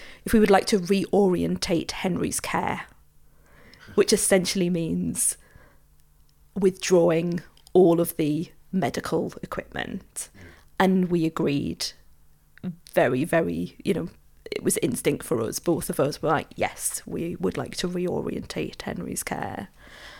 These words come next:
Um, and then he was brought into a room with us, all of the tubes and the wires were taken away, and he had died. And we got to hold him for the first time.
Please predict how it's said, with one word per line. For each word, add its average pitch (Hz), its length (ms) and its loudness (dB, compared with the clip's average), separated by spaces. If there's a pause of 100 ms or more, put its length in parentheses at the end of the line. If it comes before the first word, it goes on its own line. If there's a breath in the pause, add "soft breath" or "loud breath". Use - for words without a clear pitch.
(180 loud breath)
Um, 175 360 2 (100)
and 185 200 4
then 175 400 0
he 185 220 0
was 165 140 -2
brought - 220 0
into 175 240 -4
a 185 40 -2
room 254 240 8
with 254 140 6
us, 240 420 4 (220 loud breath)
all 190 200 6
of 165 80 -4
the - 80 -2
tubes 240 440 2
and 185 100 0
the 196 80 2
wires 196 380 2
were 190 60 0
taken 190 420 -2
away, 185 520 0 (420 soft breath)
and 185 160 2
he 175 120 -2
had - 200 -10
died. - 560 -14 (500)
And 196 80 2
we 165 80 4
got - 140 0
to - 80 -10
hold - 260 -6
him - 240 -6 (180)
for - 120 -4
the - 80 -8
first - 280 -4
time. - 380 -10